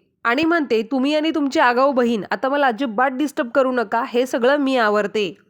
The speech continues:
आणि काव्या मग ते पडलेले सगळे ब्रश उचलत असते. त्यावेळेला पार्थ तिच्याकडे खूप प्रेमाने बघत असतो आणि म्हणत असतो, "काय मस्त रोमॅन्टिक पोजमध्ये होतो आम्ही, आता मला काहीतरी दागिन्यांसाठी एखादी कमाल आयडिया सापडू दे."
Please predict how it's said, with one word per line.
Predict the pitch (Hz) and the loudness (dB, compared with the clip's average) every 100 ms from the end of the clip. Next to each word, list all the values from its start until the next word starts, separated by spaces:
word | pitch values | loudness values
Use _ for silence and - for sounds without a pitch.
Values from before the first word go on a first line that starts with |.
| _ - | _ -4
आणि | 220 277 | -2 0
काव्या | 262 214 208 285 | 2 2 2 0
मग | 277 208 | 0 0
ते | 247 | -2
पडलेले | 233 233 214 254 | 0 0 0 0
सगळे | 277 240 262 | 0 0 0
ब्रश | 214 226 262 | 0 -2 -2
उचलत | 262 247 262 285 | -6 -2 0 0
असते. | 269 - 208 185 | 0 -2 -4 0
त्यावेळेला | 180 180 185 208 | 0 2 2 0
पार्थ | 202 196 196 254 | 0 0 0 -2
तिच्याकडे | 247 214 240 262 247 - | -4 -4 -2 0 -2 -2
खूप | - 320 | -4 -2
प्रेमाने | - 294 254 247 | 2 2 2 2
बघत | 233 226 214 208 | 0 0 0 0
असतो | 196 - 190 180 - - | -2 -2 -4 -4 -8 -8
आणि | - 247 302 | -2 0 2
म्हणत | 294 262 233 | 0 0 -2
असतो, | 196 185 175 196 _ _ _ - | -2 -2 -4 -4 _ _ _ -6
"काय | 294 | -2
मस्त | 262 262 - | -2 0 2
रोमॅन्टिक | 320 269 226 247 349 302 | 2 2 0 0 -2 -2
पोजमध्ये | 302 285 262 269 285 | 0 0 0 0 0
होतो | 254 190 | 0 0
आम्ही, | 220 185 180 185 - - | 0 0 -4 -8 -8 -4
आता | 196 254 | 0 2
मला | 269 277 | 2 2
काहीतरी | 277 277 302 | 0 0 -2
दागिन्यांसाठी | 277 254 214 254 285 285 277 262 | 0 0 0 -2 -2 0 -2 0
एखादी | 208 214 247 | 0 0 -4
कमाल | 277 262 220 262 | -2 -2 0 2
आयडिया | 277 214 233 240 | 2 0 0 0
सापडू | 226 202 196 185 | -2 -2 -2 -2
दे." | 180 | -2